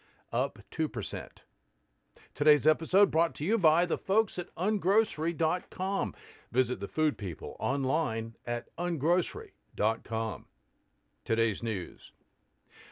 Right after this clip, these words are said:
The Bank of Jamaica, the country's central bank, has said customer protections prevent the ability to trace digital dollar transactions despite the technology enabling the ability to do so.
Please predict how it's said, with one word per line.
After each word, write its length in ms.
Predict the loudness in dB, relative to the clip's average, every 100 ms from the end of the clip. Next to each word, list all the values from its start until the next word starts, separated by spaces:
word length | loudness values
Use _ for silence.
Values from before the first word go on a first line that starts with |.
| -8 -4
The 80 |
Bank 320 | 2 2 2 0
of 100 | -2
Jamaica, 560 | 0 4 4 4 0
the 120 | -2
country's 580 | 0 -2 0 -4 -4 -8
central 380 | -6 -4 -2 0
bank, 440 | 0 0 -2 -8 _ _
has 160 | -6 -4
said 380 | 2 2 0 -4 -6
customer 420 | -2 -2 -2 -2
protections 840 | -2 -4 -4 -2 -2 -6 -6 -6 -8
prevent 640 | -4 -2 0 -2 -4 -14
the 140 | -6 -4
ability 500 | 2 2 4 0 -2 -10 -20 -20 -8
to 120 | -8
trace 580 | 0 2 2 0 -6 -14 -12 -2
digital 440 | 0 0 -2 0
dollar 360 | 2 2 2 0
transactions 840 | -2 -2 0 0 -2 -6 -6 -4
despite 540 | -4 -2 2 0 0
the 60 | -6
technology 840 | -8 -6 0 2 0 -2 -6 -8 _ _ -8
enabling 640 | -2 2 2 2 0 -2 -8 -10
the 120 | -4
ability 380 | 0 4 4 2
to 120 | 0
do 160 | 2 2
so. 340 | 4 2 0